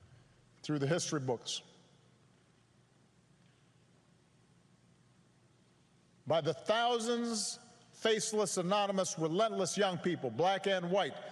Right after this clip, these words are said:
have taken our whole nation back to those great wells of democracy which were dug deep by the founding fathers in the formulation of the Constitution and the Declaration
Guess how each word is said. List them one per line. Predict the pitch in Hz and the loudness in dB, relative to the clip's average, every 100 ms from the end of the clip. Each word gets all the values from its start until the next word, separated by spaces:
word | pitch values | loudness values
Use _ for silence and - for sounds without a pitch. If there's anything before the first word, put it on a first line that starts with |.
| - - | -16 -4
have | 151 156 | -2 -2
taken | - 240 262 233 220 | 0 0 2 0 0
our | 202 233 247 | 2 2 4
whole | 220 240 | 2 2
nation | 214 226 - 226 190 127 | 2 0 0 -2 -2 0
back | 190 185 - - - - - - - - | 0 0 -4 -14 -14 -20 -20 -20 -20 -14
to | - | -4
those | 131 214 208 170 | 0 2 0 -2
great | 127 160 226 190 | -2 0 0 0
wells | 170 214 226 220 | 0 2 4 2
of | 185 196 | 0 0
democracy | 202 220 185 160 - 160 | 2 2 0 -2 -2 -2
which | 156 165 156 | 0 0 0
were | 165 | 0
dug | 131 220 170 147 | 2 2 2 0
deep | 226 262 - - - - - | 0 -2 -8 -16 -20 -20 -2
by | 151 | 0
the | 156 | 2
founding | - - 233 247 247 220 | 0 2 2 2 0 0
fathers | - 226 247 247 240 | 2 2 4 2 2
in | - 208 | 0 0
the | 170 | 0
formulation | - - 269 262 240 214 240 196 233 | -2 2 2 4 2 2 2 0 -2
of | 214 | -2
the | 156 | -2
Constitution | - 226 233 - 185 - 226 - 214 208 - - - - | 0 0 0 -6 -6 -4 -2 -2 -4 -6 -12 -20 -10 -6
and | 147 | -4
the | 127 | 0
Declaration | 147 208 208 202 202 202 202 196 190 | 0 0 0 2 0 0 -4 -4 -6